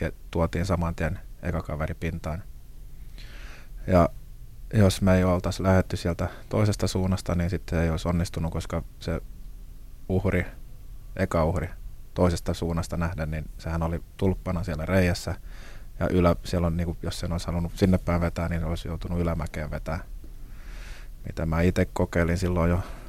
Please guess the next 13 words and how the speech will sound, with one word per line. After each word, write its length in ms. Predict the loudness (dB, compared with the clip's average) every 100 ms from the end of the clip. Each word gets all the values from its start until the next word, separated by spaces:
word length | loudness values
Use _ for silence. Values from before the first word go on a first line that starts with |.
| -12 -12 -12 -10 -2
onnettomuuspäivänä 2250 | 0 0 0 0 0 0 -6 -12 -12 -12 -12 -12 -12 -12 -12 -12 -6 2 4 4 0 0
ja, 160 | -2 -4 -8 -12 -10 -8
ja 80 | -6
sit 240 | -6 -6
oli 140 | -4
britit 420 | -4 -2 -4 -4 -6
kai 260 | -4 -2 -4
sitä 300 | -6 -8 -6
yrittänyt. 480 | -4 -6 -8 -6 -6
En 140 | -6
tiedä, 240 | -6 -4 -4
mitä 220 | -4 -6
ne, 100 | -8